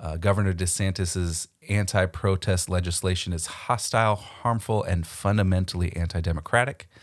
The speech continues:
Um, it's a long title from the A C L U. Um,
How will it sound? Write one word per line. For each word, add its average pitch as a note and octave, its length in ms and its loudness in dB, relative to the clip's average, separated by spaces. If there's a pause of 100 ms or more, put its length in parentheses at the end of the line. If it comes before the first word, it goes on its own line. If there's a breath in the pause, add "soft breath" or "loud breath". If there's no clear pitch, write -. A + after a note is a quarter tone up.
(460 loud breath)
Um, D#2+ 260 0
it's - 100 -10
a E2 60 -4
long F2 260 0
title F2 320 -2
from F2 160 -6
the - 140 -6
A F2+ 60 -2
C F2 180 -6
L F2 100 -2
U. D3+ 280 -4 (380 loud breath)
Um, F2 640 2